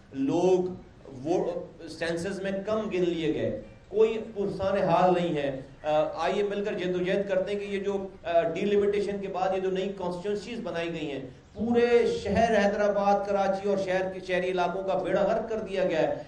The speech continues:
اس شہر میں ایک ہی علاقے میں دو سو انتالیس، دو لاکھ انتالیس ہزار، آ، آ، ووٹرز کے اوپر ایک کانسٹیٹوئنسی ہے، اور اسی شہر میں ایک کانسٹیٹیوئنسی جو ہے وہ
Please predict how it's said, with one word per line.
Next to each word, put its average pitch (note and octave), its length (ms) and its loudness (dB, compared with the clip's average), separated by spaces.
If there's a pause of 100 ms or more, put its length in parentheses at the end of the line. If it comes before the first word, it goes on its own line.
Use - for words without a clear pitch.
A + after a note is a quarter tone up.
(120)
اس A3 160 -4
شہر G#3+ 420 2
میں A#3 380 0 (580)
ایک B3 340 4
ہی B3+ 200 2
علاقے G#3+ 640 4
میں A3+ 340 -2 (520)
دو A3+ 220 4 (140)
سو A#3+ 420 0
انتالیس، G3 1080 0
دو A3 160 8
لاکھ G#3 360 4
انتالیس F#3+ 680 0
ہزار، F#3+ 460 4 (460)
آ، D#3+ 200 0
آ، E3 480 0
ووٹرز F#3+ 720 0
کے A#3 60 -4
اوپر A#3 360 -2
ایک A3 380 0
کانسٹیٹوئنسی A#3+ 560 -4
ہے، C4 180 2
اور A3+ 200 0
اسی C#4 340 -2
شہر A#3 280 6
میں D3 200 -2 (560)
ایک A#3+ 260 6 (120)
کانسٹیٹیوئنسی A3 680 -2
جو G3 160 0
ہے G#3+ 40 6
وہ A3 220 2